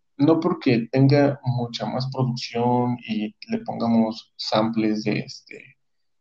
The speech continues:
de sonidos que usen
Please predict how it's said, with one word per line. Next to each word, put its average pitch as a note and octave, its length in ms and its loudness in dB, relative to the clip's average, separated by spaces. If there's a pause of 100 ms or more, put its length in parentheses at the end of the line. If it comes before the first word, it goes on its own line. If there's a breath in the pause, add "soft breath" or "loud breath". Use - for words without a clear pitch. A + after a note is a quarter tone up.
(440)
de G#2 600 2 (720)
sonidos A2+ 520 2
que A2+ 120 0
usen A2+ 460 0